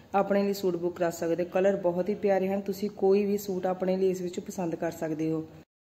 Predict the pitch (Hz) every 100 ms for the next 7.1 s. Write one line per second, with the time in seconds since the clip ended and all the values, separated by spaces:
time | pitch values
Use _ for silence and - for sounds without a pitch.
0 | _ _ - - - - - - 208 202
1 | 208 208 214 214 196 170 190 196 220 226
2 | 220 220 - 196 185 196 208 214 - 180
3 | 180 185 190 202 233 233 - - - 196
4 | 185 185 214 214 208 202 202 - 175 170
5 | 190 202 196 180 170 185 202 190 185 180
6 | 196 190 185 185 185 180 190 190 190 202
7 | 214